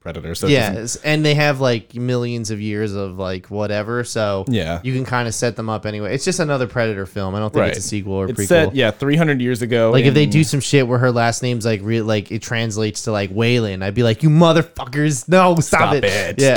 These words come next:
Speaker 1: Don't, just don't give 'em
Speaker 2: <laughs> Just
Speaker 1: ideas.
Speaker 2: don't do that.
Speaker 1: <laughs> Nah, it's set in Comanche Nation three hundred years ago,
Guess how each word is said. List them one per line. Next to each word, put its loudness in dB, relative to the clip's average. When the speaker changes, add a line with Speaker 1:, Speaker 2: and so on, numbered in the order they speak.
Speaker 1:
Don't, 0
just 2
don't 2
give 0
'em 0
Speaker 2:
<laughs> 4
Just 2
Speaker 1:
ideas. 6
Speaker 2:
don't -4
do 6
that. 2
Speaker 1:
<laughs> -20
Nah, 2
it's 0
set 4
in 2
Comanche 2
Nation 2
three -2
hundred 2
years 2
ago, 2